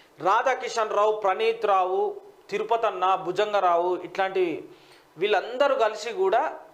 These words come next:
సర్కార్ వల్ల ఇప్పుడు కేసీఆర్ ఫ్యామిలీకి ఉచ్చు బిగుస్తుంది కనుక, అయితే చేపి-, సుప్రీం చెప్తేనే మేము చేసినాం రాధాకిషన్ రావు చెప్పినటువంటి మాటలకు.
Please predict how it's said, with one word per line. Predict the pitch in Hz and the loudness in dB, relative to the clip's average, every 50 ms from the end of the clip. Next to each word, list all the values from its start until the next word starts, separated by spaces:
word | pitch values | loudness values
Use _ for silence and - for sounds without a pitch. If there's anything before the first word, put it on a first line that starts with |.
| - _ _ _ _ _ - | -20 _ _ _ _ _ -14
సర్కార్ | - - 147 - 139 - - - 302 302 302 269 226 208 | -8 -4 -4 -4 -4 -4 -2 2 2 2 2 2 0 0
వల్ల | 180 170 180 214 330 - - - - - - _ - 220 | 0 0 0 -2 -2 -4 -8 -14 -20 -20 -18 _ -12 -12
ఇప్పుడు | 220 - 240 277 294 330 359 - - - - - - | -8 -2 0 2 2 2 2 0 -2 -6 -8 -2 2
కేసీఆర్ | 214 226 277 285 - - 285 277 269 269 - | 2 2 2 2 0 0 0 2 0 0 -2
ఫ్యామిలీకి | 240 226 226 233 233 233 - 240 226 190 196 | -2 -2 -2 -2 -4 -6 -4 -4 -4 -2 -4
ఉచ్చు | 202 - - 294 | -4 -4 -4 -4
బిగుస్తుంది | 277 - - 233 247 - - 220 214 190 175 156 | -2 -2 0 -2 -2 -4 -4 -6 -4 -4 -2 -2
కనుక, | 151 156 170 - 165 127 113 127 180 285 - - - _ _ _ _ - - - - | -2 -4 -4 -6 -6 -6 -4 -4 -8 -10 -12 -16 -20 _ _ _ _ -20 -10 -4 0
అయితే | 220 254 - 294 285 294 - | 0 0 0 0 -2 -2 2
చేపి-, | 214 214 254 294 294 294 320 294 - - - | 4 4 4 4 2 0 -4 -8 -8 -8 -8
సుప్రీం | - 226 233 - 311 320 302 294 | -8 -6 -2 0 0 0 2 2
చెప్తేనే | 285 285 277 285 285 269 269 277 277 285 277 285 - - | 0 0 0 0 0 0 2 2 0 0 0 -2 -4 -2
మేము | 220 220 220 214 214 | -2 -2 0 2 0
చేసినాం | 214 208 - 214 208 208 208 190 180 | 0 0 0 -4 -4 -4 -2 0 2
రాధాకిషన్ | 175 185 190 190 185 175 - 175 160 | 2 2 0 -2 -6 -8 -10 -6 -2
రావు | 160 160 156 151 | -2 -2 -2 -2
చెప్పినటువంటి | 143 - 139 139 123 - 113 - - 139 135 127 | -6 -8 -10 -12 -12 -12 -12 -14 -12 -12 -12 -10
మాటలకు. | 131 135 139 139 135 139 - 277 | -10 -10 -8 -10 -10 -8 -6 -6